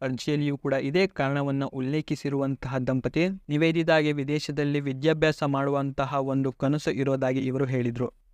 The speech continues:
And ಇನ್ನು ವಿಚ್ಛೇದನಕ್ಕಾಗಿ ಅರ್ಜಿಯನ್ನ ಸಲ್ಲಿಸಿರುವಂತಹ ಮೂರು ಅಂಶಗಳಲ್ಲಿ ಈ ಕಾರಣವೂ ಕೂಡ ಇದೀಗ ಒಂದು ಅಂತ ಬರೆದಿದ್ದಾರೆ. And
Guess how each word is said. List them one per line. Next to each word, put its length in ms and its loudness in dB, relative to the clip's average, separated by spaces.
And 120 6
ಇನ್ನು 180 4
ವಿಚ್ಛೇದನಕ್ಕಾಗಿ 840 2
ಅರ್ಜಿಯನ್ನ 440 2
ಸಲ್ಲಿಸಿರುವಂತಹ 1000 0
ಮೂರು 340 2
ಅಂಶಗಳಲ್ಲಿ 680 -2
ಈ 280 0
ಕಾರಣವೂ 540 2
ಕೂಡ 200 0
ಇದೀಗ 320 0
ಒಂದು 340 2
ಅಂತ 220 0
ಬರೆದಿದ್ದಾರೆ. 580 0
And 180 2